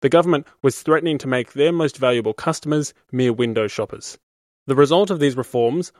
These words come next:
was the rapid spread of unrest throughout certain provinces.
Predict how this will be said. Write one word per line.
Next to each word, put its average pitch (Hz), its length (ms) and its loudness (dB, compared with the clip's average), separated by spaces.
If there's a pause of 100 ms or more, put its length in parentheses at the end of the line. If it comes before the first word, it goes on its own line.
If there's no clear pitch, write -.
was 131 300 2
the 123 280 -4
rapid 147 480 -4
spread 117 360 -2
of 120 160 -4
unrest 117 520 -4
throughout 117 300 -2
certain 110 320 -2
provinces. - 640 -2